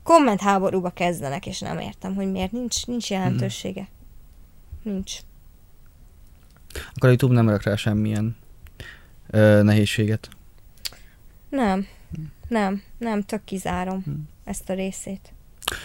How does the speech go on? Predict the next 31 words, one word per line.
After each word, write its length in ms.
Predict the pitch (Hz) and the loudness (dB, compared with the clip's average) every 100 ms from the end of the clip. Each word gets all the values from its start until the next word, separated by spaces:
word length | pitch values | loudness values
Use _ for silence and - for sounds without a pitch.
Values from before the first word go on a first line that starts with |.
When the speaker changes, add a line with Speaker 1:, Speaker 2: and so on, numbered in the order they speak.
| - - - | -16 -18 0
Speaker 2:
Én 200 | 139 135 | 6 8
még 200 | 127 113 | 8 8
egy, 180 | 110 113 | 4 6
ö, 160 | 110 | 4
kérdést, 440 | 110 123 110 104 - | 4 2 4 2 2
ö, 220 | 107 107 | 2 2
vissza 240 | 113 110 | 2 0
szeretnék 260 | 113 107 104 | 0 0 0
csatolni, 340 | - 107 107 104 | 0 0 2 0
ezt 160 | 101 | 0
elfelejtettem 560 | 107 104 104 107 - 104 | -2 0 -2 -2 -2 -2
feltenni, 520 | - 107 107 107 107 | 0 -2 2 2 4
hogy, 280 | 107 104 107 | 4 2 4
ö, 160 | 107 107 - - - - | 6 6 2 -12 -20 4
amikor 480 | 113 117 123 117 | 6 8 8 6
úgy 140 | - 160 | 6 6
döntöttél, 400 | 139 104 - 98 | 6 4 2 0
hogy 160 | 101 | 2
YouTube, 380 | 110 110 85 - - - - - - | 0 -2 -4 -6 -10 -14 -18 -20 -2
akkor, 580 | 101 107 - 117 113 110 | 2 2 2 2 4 6
öm, 480 | 113 110 107 107 110 - - - - | 6 4 6 4 2 -4 -20 -20 -8
akkor 200 | - 127 | 0 8
mit 160 | 127 123 | 8 10
láttál 380 | 120 110 117 104 | 8 8 4 4
a 40 | |
YouTube-ban, 380 | 104 113 98 101 | 2 0 0 2
ami 200 | 101 98 | 2 2
miatt 360 | 101 98 101 | 2 0 0
azt 160 | 98 - | -4 -2
mondtad, 320 | 95 98 92 | -4 -2 -4
hogy 380 | - 98 - - | -2 -4 -6 -16